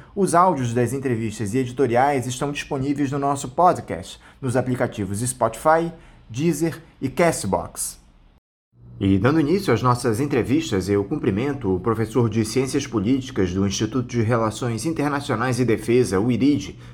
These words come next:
da Universidade Federal do Rio de Janeiro, a U F R J,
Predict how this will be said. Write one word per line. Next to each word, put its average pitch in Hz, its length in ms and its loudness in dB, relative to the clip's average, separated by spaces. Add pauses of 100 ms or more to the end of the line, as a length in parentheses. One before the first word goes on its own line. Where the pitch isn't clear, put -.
(120)
da 95 220 2
Universidade 120 680 0
Federal 143 480 4
do 101 120 -4
Rio 123 240 0
de 98 80 -6
Janeiro, 107 400 0
a 92 80 0
U 101 100 0
F 127 140 -4
R 101 160 0
J, 135 420 0